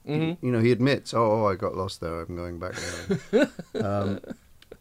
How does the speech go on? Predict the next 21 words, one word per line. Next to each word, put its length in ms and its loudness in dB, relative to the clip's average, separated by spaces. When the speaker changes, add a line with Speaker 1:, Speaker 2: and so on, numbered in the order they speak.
Speaker 2:
and 200 -2
it, 140 0
that's 280 2
what's 220 2
so 160 -4
great 240 0
about 180 -4
it. 40 0
And 80 4
again, 340 4
he's, 220 -2
he's 260 2
actually 320 -2
a 80 -4
great 260 0
giggler 320 -4
too. 200 -10
He 120 -10
kind 220 -12
of 100 -14
cracks 220 -2